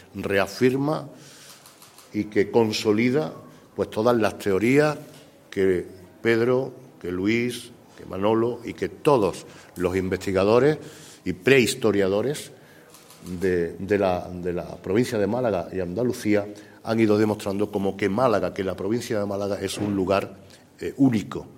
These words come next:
en lo que significaba tanto el Paleolítico superior, el medio o el inferior en la Europa continental.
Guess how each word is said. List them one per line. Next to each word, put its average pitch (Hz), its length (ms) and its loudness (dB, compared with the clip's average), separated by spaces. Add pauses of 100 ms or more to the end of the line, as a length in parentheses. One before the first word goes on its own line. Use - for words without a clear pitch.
(120)
en 95 140 -2
lo 87 80 -2
que 95 80 -6
significaba 95 720 0 (360)
tanto 92 280 -4
el 87 80 0
Paleolítico 90 680 -2
superior, 101 580 0
el 90 80 0
medio 98 500 0
o 95 100 -2
el 92 80 -4
inferior 92 560 -4 (1120)
en 98 320 0 (240)
la 95 120 0
Europa 95 520 -2 (340)
continental. 90 840 -4